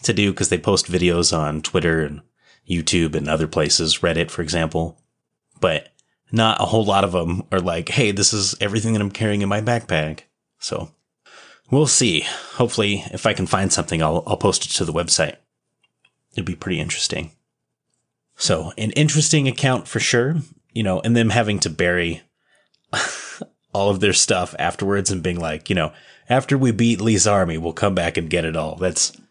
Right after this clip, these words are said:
a hundred percent, like, a brand new recruit's thinking. Oh, man. Hopefully someday someone finds it. They're just like, "Oh, this amazing treasure trove of Civil War artifacts."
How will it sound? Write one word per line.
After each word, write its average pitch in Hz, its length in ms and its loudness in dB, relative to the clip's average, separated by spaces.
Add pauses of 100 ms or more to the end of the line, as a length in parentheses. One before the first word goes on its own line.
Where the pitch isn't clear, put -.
(180)
a 98 100 0
hundred 107 440 -2
percent, 92 500 0
like, 92 180 -6
a 80 260 -2 (680)
brand 95 360 2
new 90 160 2
recruit's 82 500 -2
thinking. 78 640 -4 (1160)
Oh, 80 200 -6
man. 78 420 -8 (1900)
Hopefully 151 400 0
someday 113 400 2
someone 104 300 2
finds 85 340 -2
it. 67 260 -2
They're 80 140 -8
just 78 200 -4
like, - 180 -12
"Oh, 107 220 -2
this 101 200 2
amazing 101 440 2
treasure 107 320 0
trove 90 380 2
of 87 120 -2
Civil 104 300 0
War 101 220 2
artifacts." 82 760 -2